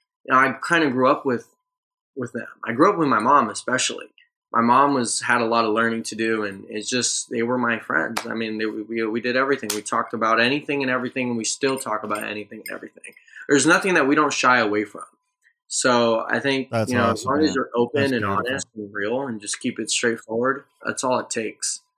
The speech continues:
Speaker 1: And you can't control anything. I mean, ultimately, your kids are gonna grow up and realize that their life is their own thing. As long as you're doing good and you're setting an, an example, yeah, they're gonna follow for sure. That's just how physics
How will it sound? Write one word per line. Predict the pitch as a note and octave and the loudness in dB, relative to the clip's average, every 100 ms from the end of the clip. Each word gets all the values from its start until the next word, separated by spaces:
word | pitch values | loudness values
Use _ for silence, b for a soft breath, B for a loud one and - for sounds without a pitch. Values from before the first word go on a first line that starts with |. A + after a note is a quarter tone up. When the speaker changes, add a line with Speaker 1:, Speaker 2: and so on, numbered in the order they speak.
| _ _ | _ _
Speaker 1:
And | - | -4
you | C3+ | -2
can't | F#3+ F#3 | 2 0
control | E3 C3 C#3+ C#3 | 0 -4 0 2
anything. | A2 G2+ G2 G#2 _ _ - | 0 -4 -10 -12 _ _ -6
I | |
mean, | A#2 A2+ - | -6 -6 -4
ultimately, | - B2+ C#3 A#2+ A#2+ | -2 0 0 0 0
your | A#2 A2+ | 0 -2
kids | - B2+ A#2 | -2 -4 -2
are | A#2+ | -2
gonna | A#2+ A2+ | 0 -2
grow | G2+ A2+ A#2 | -2 0 0
up | A#2 | -2
and | A2+ | -4
realize | A2 A2+ A2 G#2+ - | -2 0 0 -2 -2
that | G#2+ G2 - _ _ - | -2 -2 -6 _ _ -6
their | A2 | -2
life | G#2+ A2 A2 - | 2 2 0 -4
is | G#2 G2 - - _ _ _ _ | -8 -8 -14 -18 _ _ _ _
their | A2 G#2+ | -4 -4
own | G2 | -4
thing. | - A2 F#2+ - | -6 -6 -6 -8
As | A2 | -4
long | B2 C3 | 0 2
as | B2+ | 2
you're | B2 | 0
doing | A2 A#2+ A#2+ | 0 0 2
good | A2 A#2 A#2+ | 2 2 2
and | A2 G2+ G#2 | 0 -6 -6
you're | G#2+ G#2 | -4 -4
setting | - A#2+ A#2 A2+ | 0 2 2 0
an, | G#2 | -4
an | G#2+ A2 | -6 -8
example, | G#2+ G#2+ G#2 G#2 B2+ C3 _ _ _ _ - | -6 -6 -6 -4 -4 -6 _ _ _ _ -4
yeah, | G#2+ | -2
they're | G2 | -2
gonna | G#2+ A2 - | -2 -4 -4
follow | G2+ G#2 G2 F#2 | -2 0 -2 -6
for | G#2 | -10
sure. | - G#2+ G#2 G2+ _ _ - | -6 -6 -6 -8 _ _ -8
That's | C3 | -4
just | - A#2 | -4 0
how | B2 A2 G2+ G2 - _ - | 0 0 -2 -6 -16 _ -4
physics | A#2+ A2 A2 - - | -4 -4 -8 -10 -12